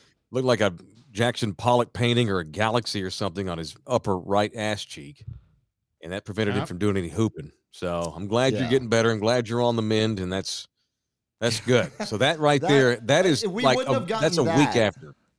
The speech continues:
Speaker 3: We wouldn't
Speaker 1: Yeah.
Speaker 3: have gotten that if, uh, you know, I hadn't literally <laughs> bust ass right there. But again, on, no coincidence, on a night where
Speaker 1: Yeah.
Speaker 3: you bring in
Speaker 1: No coincidence.
Speaker 3: someone to, you know,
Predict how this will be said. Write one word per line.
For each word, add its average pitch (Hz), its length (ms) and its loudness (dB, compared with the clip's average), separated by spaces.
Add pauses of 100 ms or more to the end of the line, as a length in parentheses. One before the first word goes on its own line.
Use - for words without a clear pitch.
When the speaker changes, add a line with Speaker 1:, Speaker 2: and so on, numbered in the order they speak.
(280)
Speaker 3:
We 165 120 0
wouldn't 185 240 -4
Speaker 1:
Yeah. 202 60 -4
Speaker 3:
have 165 60 -10
gotten 175 260 -6
that 139 420 -4
if, 127 320 -8
uh, 113 540 -4 (240)
you - 100 -10
know, 95 100 -6
I 98 100 -8
hadn't 104 420 -8 (640)
literally 117 640 -4 (160)
<laughs> 330 120 -6
bust 143 500 -10
ass 135 420 -10
right 117 540 -10
there. 117 420 -4 (580)
But 185 120 0
again, 214 360 -4
on, 214 280 -4
no 220 160 0
coincidence, 165 840 -6
on 160 200 -4
a 170 40 -4
night 175 340 -4
where 165 140 -2
Speaker 1:
Yeah. 151 200 4
Speaker 3:
you 165 80 -10
bring 175 300 -8
in 170 240 -4
Speaker 1:
No 147 120 4
coincidence. 120 480 -6
Speaker 3:
someone 170 560 -4
to, 143 640 -6
you 151 140 -10
know, 120 300 -8